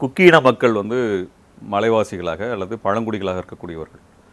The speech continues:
அவர்களுக்கென்று உரிமைக்காக நீண்ட காலமாக போராடி வருகிறார்கள். அவர்கள் காடுகளில், மலைகளில்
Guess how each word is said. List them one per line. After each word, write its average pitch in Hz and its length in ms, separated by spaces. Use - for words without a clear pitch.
அவர்களுக்கென்று 139 520
உரிமைக்காக 123 440
நீண்ட 127 200
காலமாக 107 520
போராடி 104 240
வருகிறார்கள். 92 320
அவர்கள் 151 280
காடுகளில், 110 460
மலைகளில் 101 420